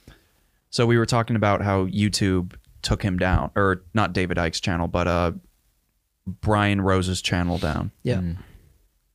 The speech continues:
Speaker 2: No, no, David Icke's channel down, Brian Rose's video down.
Speaker 1: Oh, they took down David Icke's channel?
Speaker 2: Yes.
Speaker 1: Okay.
Speaker 3: Ooh.
Speaker 1: So
Speaker 2: Bri-, yeah.
Speaker 1: they removed his channel, right?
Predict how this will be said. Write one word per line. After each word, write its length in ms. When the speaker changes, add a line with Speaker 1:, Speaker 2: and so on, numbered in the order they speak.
Speaker 2:
No, 140
no, 160
David 320
Icke's 300
channel 260
down, 240
Brian 260
Rose's 300
video 320
down. 300
Speaker 1:
Oh, 440
they 100
took 160
down 140
David 220
Icke's 340
channel? 340
Speaker 2:
Yes. 500
Speaker 1:
Okay. 340
Speaker 3:
Ooh. 60
Speaker 1:
So 200
Speaker 2:
Bri-, 80
yeah. 140
Speaker 1:
they 60
removed 340
his 120
channel, 400
right? 280